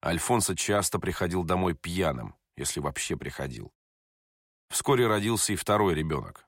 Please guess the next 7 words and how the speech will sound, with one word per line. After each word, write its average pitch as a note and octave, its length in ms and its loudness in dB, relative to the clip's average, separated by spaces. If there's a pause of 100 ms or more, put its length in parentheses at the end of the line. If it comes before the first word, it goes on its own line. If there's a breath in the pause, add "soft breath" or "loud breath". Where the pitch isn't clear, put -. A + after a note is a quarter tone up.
Ральф. D2 520 -2 (880)
Джон A2 260 2
Ромеро A2+ 360 2
наслаждался F2+ 680 2
хорошими E2+ 480 0
временами, E2 680 0 (120)
барбекю E2+ 720 -2